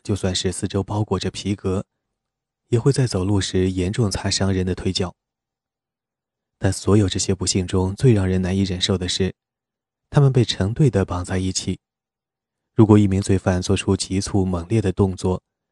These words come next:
那么他的同伴就会因为手铐的传导作用而遭罪，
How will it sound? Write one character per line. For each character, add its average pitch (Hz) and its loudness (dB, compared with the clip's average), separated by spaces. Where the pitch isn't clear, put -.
那 139 4
么 120 4
他 - 0
的 117 0
同 98 -4
伴 104 0
就 101 -2
会 104 4
因 98 2
为 95 2
手 87 -2
铐 - 0
的 90 -2
传 92 -4
导 95 -2
作 95 0
用 90 0
而 92 -4
遭 92 -4
罪， 90 -4